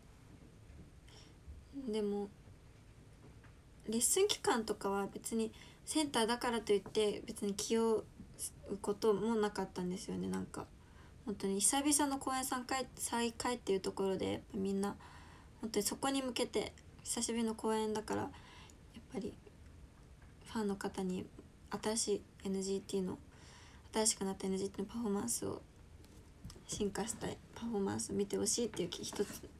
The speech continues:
気持ちだったと思うので、みんな。そう、ポジションとか多分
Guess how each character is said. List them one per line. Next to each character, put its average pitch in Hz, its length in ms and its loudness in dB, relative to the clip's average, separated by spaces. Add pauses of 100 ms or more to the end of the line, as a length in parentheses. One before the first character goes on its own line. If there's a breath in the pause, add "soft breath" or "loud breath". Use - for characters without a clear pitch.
(420)
気 - 140 -2
持 202 100 6
ち 202 160 4
だ 214 80 6
っ 214 100 0
た 190 100 -4
と 190 120 -2
思 190 120 4
う 185 40 2
の 185 140 0
で、 185 100 -2
み 190 140 2
ん 160 100 -2
な。 156 120 -6 (1400 loud breath)
そ - 80 -2
う、 190 140 -2 (500)
ポ - 80 0
ジ 220 100 4
シ 208 120 6
ョ 202 40 6
ン 185 60 2
と 175 140 -6
か 185 260 -2
多 - 100 -6
分 190 200 -4